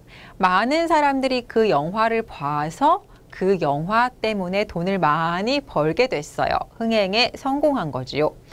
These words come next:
그런데 대부분이라고 해요. 대부분은 거의 모두라는 뜻이에요. 그래서 대부분 흥행에 성공했어요. 그 배우가 출연한 영화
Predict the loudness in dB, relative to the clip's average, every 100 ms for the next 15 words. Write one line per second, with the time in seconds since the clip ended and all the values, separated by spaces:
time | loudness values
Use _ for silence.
0 | -20 -4 0 2 2 0 0 -4 -2 0
1 | 0 0 0 0 0 -2 -4 -6 -8 -8
2 | -12 -18 -20 -20 -6 0 2 2 0 -2
3 | -2 -4 -6 -12 -20 -14 -2 2 4 4
4 | 4 4 2 2 2 4 4 2 0 0
5 | 2 2 2 0 -2 -4 -4 -4 -4 -6
6 | -8 -14 -20 -20 -20 -20 -20 -20 -4 -2
7 | 2 0 0 -8 -20 -20 -6 2 2 2
8 | 0 0 0 0 0 0 0 2 0 2
9 | 2 2 -2 2 0 0 -4 -6 -6 -6
10 | -10 -20 -20 -6 0 2 2 0 -2 0
11 | 2 2 2 -2 -6 -2 4 6 4 2
12 | 0 2 2 0 0 0 0 0 2 2
13 | 2